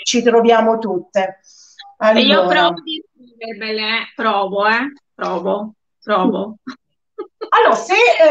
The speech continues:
Speaker 1: ehm, non so se magari qualcuno lo fa con noi, se avete la taglierina cordonatrice che ha tutte e due le misure, chi può mi segua in pollici, così capite che è veramente semplice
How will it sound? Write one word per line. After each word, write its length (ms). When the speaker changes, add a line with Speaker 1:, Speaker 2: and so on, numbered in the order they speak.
Speaker 1:
ehm, 580
non 220
so 120
se 160
magari 360
qualcuno 500
lo 140
fa 200
con 220
noi, 520
se 220
avete 340
la 180
taglierina 540
cordonatrice 760
che 100
ha 80
tutte 280
e 60
due 180
le 100
misure, 600
chi 200
può 280
mi 140
segua 380
in 160
pollici, 600
così 300
capite 340
che 100
è 60
veramente 680
semplice 1120